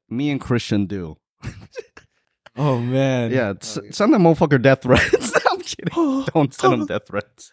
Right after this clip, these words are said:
Speaker 2: Oh,
Speaker 1: Don't send them
Speaker 2: shit.
Speaker 1: death threats. Uh, yeah, so fuck that guy.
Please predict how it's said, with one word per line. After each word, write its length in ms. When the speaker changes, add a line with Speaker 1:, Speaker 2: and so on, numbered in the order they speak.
Speaker 2:
Oh, 340
Speaker 1:
Don't 220
send 220
them 80
Speaker 2:
shit. 80
Speaker 1:
death 180
threats. 420
Uh, 460
yeah, 200
so 180
fuck 240
that 160
guy. 300